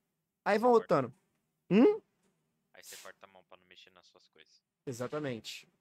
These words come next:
Speaker 1: Ou a cabeça, pra poder não, não viver mais. Aí
Speaker 2: Eu tô... eu tô assustada com uma coisa que eu tô fazendo aqui no Genshin e ela tá funcionando.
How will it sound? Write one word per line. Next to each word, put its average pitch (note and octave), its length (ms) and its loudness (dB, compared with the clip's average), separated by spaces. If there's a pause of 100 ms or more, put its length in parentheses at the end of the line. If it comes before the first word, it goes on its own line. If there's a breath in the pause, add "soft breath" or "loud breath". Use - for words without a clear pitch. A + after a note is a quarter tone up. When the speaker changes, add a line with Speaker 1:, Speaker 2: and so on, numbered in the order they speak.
Speaker 1:
Ou - 80 -8
a C#3 40 -10
cabeça, C#3 420 -6
pra A#2+ 140 -14
poder C3 260 -6
não, C3 600 -10 (1400)
não C3+ 160 -6
viver C#3+ 240 -8
mais. G2+ 380 -12 (240)
Aí C4 280 2
Speaker 2:
Eu F#3 120 4
tô... A2 720 -20
eu G2 120 -20
tô G#2 100 -20
assustada G#2 680 -20
com - 140 -20
uma F#2 140 -20
coisa F#2 260 -20
que - 80 -20
eu - 40 -20
tô F#2+ 100 -20
fazendo F#2 280 -20
aqui F2+ 160 -20
no F#2+ 100 -20
Genshin F#2 380 -20
e F#2 80 -20
ela G2+ 140 -20
tá G2+ 140 -20
funcionando. G2+ 520 -20